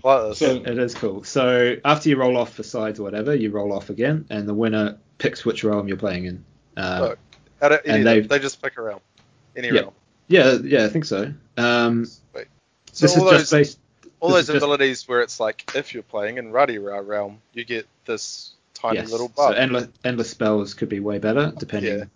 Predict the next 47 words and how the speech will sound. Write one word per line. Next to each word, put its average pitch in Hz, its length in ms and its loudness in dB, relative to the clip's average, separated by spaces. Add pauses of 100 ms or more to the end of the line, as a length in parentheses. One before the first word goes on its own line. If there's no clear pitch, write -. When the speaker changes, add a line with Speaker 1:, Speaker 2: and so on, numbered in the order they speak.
(140)
Speaker 3:
you 101 120 -6
win 101 140 -2
a 98 100 -4
dice 101 360 -4
roll. 135 240 0 (440)
Speaker 1:
About 139 220 0
that. 104 200 -8 (420)
Speaker 3:
Uh, 104 320 0 (280)
so - 220 4
they 127 120 8
just 151 240 4
give 151 160 8
you, 123 300 4
so - 140 -6
they're 127 140 2
not 139 200 -2
doing 131 260 2
the 120 100 0
realm 110 360 0
features 107 760 -4
or 104 220 0
artifacts 107 580 -2
from 101 260 -2
the 101 80 -8
core 107 300 0
book 101 420 -4
or 104 240 0
Malign 98 320 -4
Sorcery 123 580 2 (160)
for - 140 -10
match 107 280 -2
play. 139 300 2 (140)
So 101 220 0
Speaker 2:
Yeah, 101 60 2
they 98 100 0
do 117 80 -4
Speaker 3:
the 113 80 -8
Speaker 2:
make 110 80 4
Speaker 3:
artifacts, 123 520 0
Speaker 2:
changes - 120 -20
to 95 60 -20
those. - 220 -20 (420)
Speaker 3:
the 117 100 0
artifacts 117 360 2
are 110 40 -6
Speaker 1:
Fuck. - 80 -16
Speaker 3:
gone. 101 420 -4